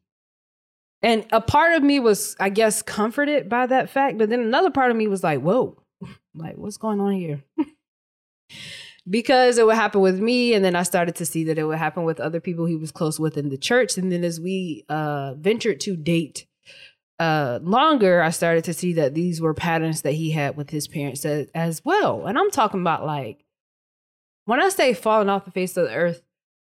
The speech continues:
I'm, like, serious. Like, he, I mean, no, like,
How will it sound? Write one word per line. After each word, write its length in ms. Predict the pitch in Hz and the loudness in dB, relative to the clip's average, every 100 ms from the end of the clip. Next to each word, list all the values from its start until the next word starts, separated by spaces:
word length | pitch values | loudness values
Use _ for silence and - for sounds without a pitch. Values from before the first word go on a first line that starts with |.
| _ | _
I'm, 220 | 208 269 | -2 2
like, 220 | 262 220 185 | 2 0 -2
serious. 500 | - 226 208 175 185 | 0 2 2 2 0
Like, 300 | 165 160 127 | 0 -2 -6
he, 200 | 175 - _ _ _ | -12 -12 _ _ _
I 80 | 185 | -2
mean, 300 | 214 202 185 | 2 2 2
no, 400 | 185 214 226 208 | 4 4 6 4
like, 320 | 185 196 180 | 2 0 0